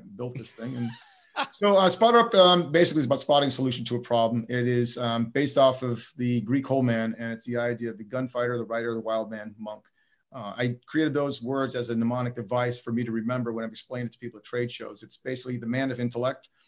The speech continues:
Speaker 1: the man of emotion, the man of spirit, and the man of action. It is a man who's well-read. He's not one-dimensional. He can shoot, he can read great books, and he can write,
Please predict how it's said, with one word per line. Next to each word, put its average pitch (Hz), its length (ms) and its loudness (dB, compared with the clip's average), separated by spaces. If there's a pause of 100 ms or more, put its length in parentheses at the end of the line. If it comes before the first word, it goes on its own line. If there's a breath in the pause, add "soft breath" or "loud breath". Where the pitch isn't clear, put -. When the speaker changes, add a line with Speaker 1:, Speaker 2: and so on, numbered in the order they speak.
(160)
Speaker 1:
the 123 60 -8
man 123 240 0
of 123 100 -2
emotion, 120 640 -2 (180 soft breath)
the 123 80 -14
man 117 180 -4
of 107 100 -10
spirit, 123 480 -4 (280)
and 120 80 -8
the 110 40 -6
man 113 200 -4
of 101 100 -10
action. 113 460 -8 (340 soft breath)
It 131 80 -2
is 123 60 2
a 123 40 2
man 147 240 4
who's 135 220 0
well-read. 117 460 0
He's 120 120 -2
not 120 180 -4
one-dimensional. 113 640 -8
He 123 100 -8
can 123 140 -8
shoot, 147 380 -2 (100)
he 127 80 -10
can 120 260 -6
read 131 380 0 (340)
great 135 280 -2
books, 127 280 -4
and 113 100 -6
he 120 120 -2
can 110 160 -10
write, 131 360 -2